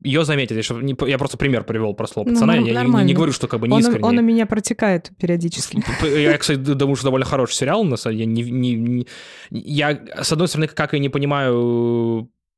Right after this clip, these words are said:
Speaker 1: тотального об-, обожания и обожествления,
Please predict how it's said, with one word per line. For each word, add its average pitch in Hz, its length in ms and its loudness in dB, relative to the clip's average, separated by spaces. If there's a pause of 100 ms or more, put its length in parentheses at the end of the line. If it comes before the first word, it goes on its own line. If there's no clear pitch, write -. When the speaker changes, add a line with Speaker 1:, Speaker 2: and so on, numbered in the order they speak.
(180)
Speaker 1:
тотального 135 520 0
об-, 123 240 -6
обожания 127 540 0
и - 20 0
обожествления, 127 800 -2